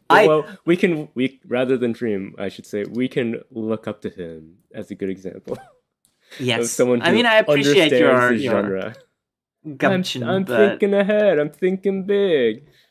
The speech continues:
Speaker 2: Someday we'll have more <laughs> than four viewers. <laughs> Someday.
Speaker 1: One of them will be the Witch Watch author.
Speaker 2: Mm, hopefully.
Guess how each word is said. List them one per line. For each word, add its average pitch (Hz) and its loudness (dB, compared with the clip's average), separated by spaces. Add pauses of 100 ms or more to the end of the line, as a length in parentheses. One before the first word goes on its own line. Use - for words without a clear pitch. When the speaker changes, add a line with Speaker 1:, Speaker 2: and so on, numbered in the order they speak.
(220)
Speaker 2:
Someday 180 4
we'll 139 0
have 147 -4
more 151 4
<laughs> - -10
than 147 -4
four 131 -4
viewers. 127 -6 (200)
<laughs> - -12
Someday. 139 -4 (840)
Speaker 1:
One 147 2
of 160 2
them 131 0
will 113 -2
be 107 -10
the - -12 (120)
Witch 123 -12
Watch - -14 (100)
author. - -16
Speaker 2:
Mm, 113 -10
hopefully. - -14